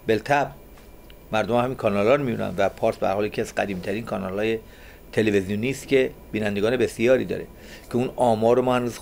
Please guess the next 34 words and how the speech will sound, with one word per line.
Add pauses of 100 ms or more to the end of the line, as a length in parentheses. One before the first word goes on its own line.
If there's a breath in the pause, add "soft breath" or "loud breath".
از
خود
پارس
نگرفتیم
که
اصلاً
وقتی
برنامه
ما
پخش
شه (300 loud breath)
از
طریق
ستلایت (600 loud breath)
چقدر (800)
تماشاگر
داره،
ولی
می‌شه
حدس
زد،
می‌شه
تخمین
زد. (1800 loud breath)
این
مجموعه
رو
گفتم
که
به
شما
بگم
که (1160)
در